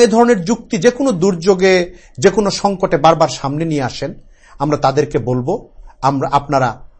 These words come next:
মানুষের জীবনের ওই বদ অভ্যাসগুলো, মানুষের জীবনের ওই অপচয়গুলো, মানুষের জীবনের ওই শরীয়ত অনুমোদিত নয় এমন আর্থিক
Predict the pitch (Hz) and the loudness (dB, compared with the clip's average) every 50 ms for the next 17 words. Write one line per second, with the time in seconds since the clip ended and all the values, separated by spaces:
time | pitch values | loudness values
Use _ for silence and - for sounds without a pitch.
0 | _ _ - 110 123 139 147 151 147 - 143 113 98 120 143 147 156 151 139 139 | _ _ -10 -2 0 0 0 0 -2 -4 -6 -4 -4 -4 0 0 0 0 2 0
1 | 127 - 92 123 143 139 147 131 - - 107 131 131 131 - - 151 139 151 185 | -2 -2 -2 -2 0 0 0 -2 -2 -6 -6 -6 -6 -6 -6 -8 -6 -6 -6 -8
2 | - - - _ - - _ _ _ - - 127 143 156 147 - - - 123 113 | -12 -16 -20 _ -20 -20 _ _ _ -10 -4 -2 -2 -2 -2 -4 -6 -6 -6 -8
3 | 143 139 156 143 147 143 143 - 143 143 - - 147 - - 170 - - 170 156 | -2 0 0 2 2 0 -2 -2 -4 -2 0 0 0 2 2 0 2 4 2 2
4 | 123 120 143 135 156 180 - - - - - - - - - 107 123 143 160 156 | 2 0 -4 -4 -4 -6 -8 -12 -20 -20 -20 -20 -20 -18 -8 -2 -2 0 0 0
5 | - 180 156 127 117 147 143 160 151 151 151 160 151 139 127 - - - - 165 | -2 -4 -6 -4 -6 -2 -2 0 0 0 -2 -2 -2 -4 -6 -8 -8 -4 -2 0
6 | 175 180 175 175 170 - - 170 160 170 170 165 147 165 160 170 147 135 135 151 | 2 2 2 2 0 -2 -4 -2 -2 0 -2 -2 -2 -2 -2 -2 -2 2 4 4
7 | 180 196 240 - - - _ _ _ _ _ _ - - 180 196 196 202 196 208 | 4 4 2 -2 -10 -20 _ _ _ _ _ _ 0 2 2 4 4 4 2 2
8 | - 160 160 - - - 175 160 | 0 0 0 0 -2 -8 -8 -8